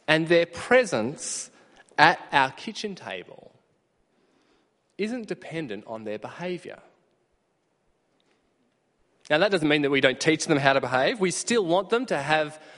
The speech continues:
uh, good table manners, and so we teach them what we hope that one day they will be.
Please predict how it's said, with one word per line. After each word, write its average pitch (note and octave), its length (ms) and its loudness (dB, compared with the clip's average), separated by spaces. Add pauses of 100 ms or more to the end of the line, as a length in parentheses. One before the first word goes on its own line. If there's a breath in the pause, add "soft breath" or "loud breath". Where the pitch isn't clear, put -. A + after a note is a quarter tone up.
(120)
uh, B2 180 0
good D3+ 220 -4
table E3 260 0
manners, F3 560 -2 (340 loud breath)
and C3 220 0
so F3 220 2
we F#3+ 160 0
teach - 480 -2
them B2+ 240 -2
what D3 200 -2
we E3+ 120 0
hope F#3+ 420 0
that D3 160 -2
one G3+ 380 -2
day A2+ 400 -2
they C3+ 300 0
will C#3 200 -2
be. C#3+ 560 -4